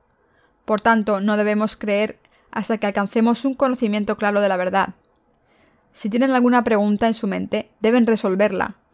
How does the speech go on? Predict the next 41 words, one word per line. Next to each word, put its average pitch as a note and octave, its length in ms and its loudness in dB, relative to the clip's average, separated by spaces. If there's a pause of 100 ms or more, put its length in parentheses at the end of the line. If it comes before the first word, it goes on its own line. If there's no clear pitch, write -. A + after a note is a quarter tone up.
(240)
o A3 120 -2
seguir A#3+ 260 0
preguntando A3 720 0 (240)
hasta G#3 280 -4
que G3 80 -6
esté G3 200 -4
resuelta. F#3+ 520 -6 (720)
Deben B3 280 4
preguntarse A3 580 2
por G3 220 -6
qué A3 140 0
el A3+ 60 2
Señor G3 380 -2
tuvo A3+ 320 0
que A3 60 -2
hacer A3 280 -2
lo G3 160 2
que E3+ 100 -6
hizo. - 320 -8 (880)
Quien G#3+ 240 2
no B3+ 160 4
haya A#3 160 4
recibido G#3+ 400 -2
la F#3+ 100 2
remisión G3+ 400 -2
de G#3 60 0
los G#3+ 140 -4
pecados F3 460 -4
todavía G3 500 -2 (440)
es A3+ 120 -2
alguien C4+ 240 2
que A#3 80 2
no A3 140 2
conoce G#3 360 0
el G3+ 80 2
Evangelio G3+ 520 0
del F#3+ 120 0
agua F3+ 180 4
y F3 40 0
el F3+ 60 -4
Espíritu. F#3+ 580 -6